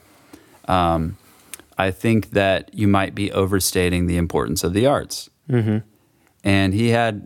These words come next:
Speaker 1: some things to say about that, why he thought that was the case.
Speaker 2: And we had a, a pretty, pretty cool exchange. Um, particular, I, I barely weighed in, but you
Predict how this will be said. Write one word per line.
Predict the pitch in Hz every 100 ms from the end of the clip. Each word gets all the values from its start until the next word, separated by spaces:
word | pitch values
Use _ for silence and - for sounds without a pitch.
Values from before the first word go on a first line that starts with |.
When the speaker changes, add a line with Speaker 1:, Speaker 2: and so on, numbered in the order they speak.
| -
Speaker 1:
some | - 117
things | 117 113 110
to |
say | 107 120 113
about | 98 98 104 98
that, | 87 78 80
why | 90
he | 87 90
thought | 90 85
that | 71
was | 57 -
the | -
case. | 110 101 82 - - _ _
Speaker 2:
And | 147
we | 208
had | 269
a, | 240 -
a | 175 170
pretty, | - _ 202 208 160 - _
pretty | - 185
cool | 226 208
exchange. | 202 - 170 170 113 - -
Um, | 127 120 120 117 -
particular, | 151 185 160 147 -
I, | 139 143 -
I | 123
barely | 123 120 123 117
weighed | 110 107 104
in, | 110 104 110 -
but | 113 110 - _ _ _ _
you | 123 120 120 113 113